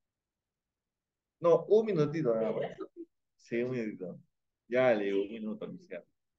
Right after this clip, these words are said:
Un minuto". Me lo entrega después de un rato, me olvido, pues.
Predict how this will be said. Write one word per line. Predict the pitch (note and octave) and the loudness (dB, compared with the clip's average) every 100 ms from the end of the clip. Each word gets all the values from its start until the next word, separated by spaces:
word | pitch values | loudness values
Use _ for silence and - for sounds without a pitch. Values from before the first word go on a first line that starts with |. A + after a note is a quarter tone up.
| _ _ _ - | _ _ _ -2
Un | C3+ C#3 | 0 0
minuto". | B2 C3 B2+ - - _ _ _ _ _ _ _ _ _ _ | 0 -2 -4 -10 -14 _ _ _ _ _ _ _ _ _ _
Me | A2 | -4
lo | A2 | -2
entrega | G#2 A#2 B2+ | 0 2 4
después | A#2+ B2 | 4 2
de | B2 | 0
un | |
rato, | A#2+ A2+ G2 | 2 2 2
me | |
olvido, | G#2 D#3 C#3 F#2+ | 2 6 6 6
pues. | F#2 | 0